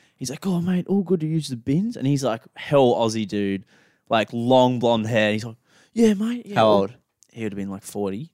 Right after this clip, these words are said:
Speaker 1: thirty-five. And he was just hell Aussie. Um, and he's like, "Oh,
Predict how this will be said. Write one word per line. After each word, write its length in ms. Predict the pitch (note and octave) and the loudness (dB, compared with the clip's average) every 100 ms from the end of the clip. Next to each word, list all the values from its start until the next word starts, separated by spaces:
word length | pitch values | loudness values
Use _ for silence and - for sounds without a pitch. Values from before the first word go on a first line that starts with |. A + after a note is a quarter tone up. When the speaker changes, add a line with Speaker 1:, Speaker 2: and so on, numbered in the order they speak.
| - | -6
Speaker 1:
thirty-five. 640 | G2+ G2+ - F#2 C3 G3+ _ _ _ _ - | -4 -2 -4 0 0 -2 _ _ _ _ -6
And 100 | A2+ | -2
he 80 | |
was 120 | A#2+ G#2+ | 0 0
just 280 | G#2+ - - | -4 -6 -10
hell 420 | - - B2+ A#2 | -8 0 2 2
Aussie. 420 | A2 G#2+ G2 G2 B2 _ _ _ _ _ _ _ _ | 0 -4 -6 -14 _ _ _ _ _ _ _ _ _
Um, 480 | A#2 G#2+ G2+ G2 - - | -2 0 -2 -6 -10 -6
and 80 | |
he's 140 | B2+ A#2+ | -6 -4
like, 240 | G2 D2+ _ | -8 -10 _
"Oh, 340 | F3+ D3 - | -6 -6 -8